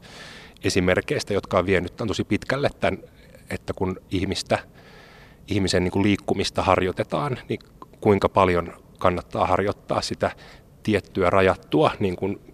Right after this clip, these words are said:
niitä tiettyjä mekaanisia liikeratoja, jotka liittyy vaikka juuri jalkapalloon tai juur-, juuri, tota, argentinlaiseen tangoon, ja kuinka paljon kannattaa, niin kuin, harjoittaa semmosia, niin kuin, kehon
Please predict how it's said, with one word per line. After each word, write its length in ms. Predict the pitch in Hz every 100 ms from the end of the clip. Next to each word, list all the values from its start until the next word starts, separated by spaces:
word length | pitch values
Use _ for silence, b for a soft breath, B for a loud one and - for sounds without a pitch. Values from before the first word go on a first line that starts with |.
| - - -
niitä 200 | 98 95
tiettyjä 460 | 107 92 - 90
mekaanisia 560 | 95 - 101 95 95 92
liikeratoja, 560 | 95 101 104 104 156
jotka 220 | 101 - 87
liittyy 340 | 90 - 104
vaikka 260 | 95 - 92
juuri 340 | 98 90 82
jalkapalloon 840 | 87 85 113 - 113 127 131 127 - B B B -
tai 200 | 87 87
juur-, 300 | 95 87 -
juuri, 420 | 101 90 87 95 B B B -
tota, 320 | 92 95 87 - - - B B -
argentinlaiseen 800 | 92 87 - 101 95 87 92 85
tangoon, 520 | 90 90 104 123 117 -
ja 100 | 92 - -
kuinka 220 | - 90 -
paljon 260 | 90 87
kannattaa, 380 | 101 101 - 107
niin 80 | 98
kuin, 120 | 95
harjoittaa 440 | 92 90 - 117
semmosia, 360 | - 90 85 95
niin 80 | 90
kuin, 100 | -
kehon 320 | 92 90